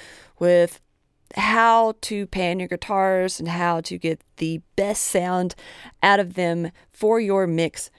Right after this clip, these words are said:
Try this out. Do a little bit of experimentation. The key to the technique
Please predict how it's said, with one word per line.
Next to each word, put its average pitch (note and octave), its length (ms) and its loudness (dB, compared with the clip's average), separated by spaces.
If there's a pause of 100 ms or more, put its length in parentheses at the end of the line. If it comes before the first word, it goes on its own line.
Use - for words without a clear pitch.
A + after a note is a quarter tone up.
Try G3+ 260 2
this G#3 320 -4
out. D#3+ 320 -2
Do G#3+ 140 0
a - 20 0
little A3 160 -2
bit G#3 80 -2
of G#3 120 -2 (120)
experimentation. F#3+ 960 -2 (720)
The A3 80 2
key B3+ 300 -4
to C4 80 4
the B3+ 80 -2
technique B3+ 680 -2